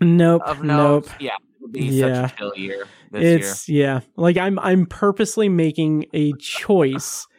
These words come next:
Speaker 1: at the, one of my New Year's resolutions is I'm not going to engage in any, any stuff like that this year.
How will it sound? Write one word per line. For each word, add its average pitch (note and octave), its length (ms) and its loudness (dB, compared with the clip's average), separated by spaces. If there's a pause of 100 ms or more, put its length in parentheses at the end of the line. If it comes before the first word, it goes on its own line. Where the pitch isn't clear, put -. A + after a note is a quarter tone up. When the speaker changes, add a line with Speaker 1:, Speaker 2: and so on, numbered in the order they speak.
(300)
Speaker 1:
at D3 160 0
the, D#3 140 2
one F3+ 180 4
of F#3+ 60 2
my E3+ 80 2
New E3 200 2
Year's G#3 300 0
resolutions D#3 640 0
is C#3 120 0
I'm D#3+ 400 0
not D3+ 360 -2
going C#3+ 300 0
to D3+ 140 -2
engage C3+ 440 0
in C3+ 100 0
any, C#3+ 500 0 (540)
any D3+ 500 2 (180)
stuff - 500 -6
like C3+ 180 -2
that C3+ 460 -2
this C#3+ 280 0
year. B2 340 -2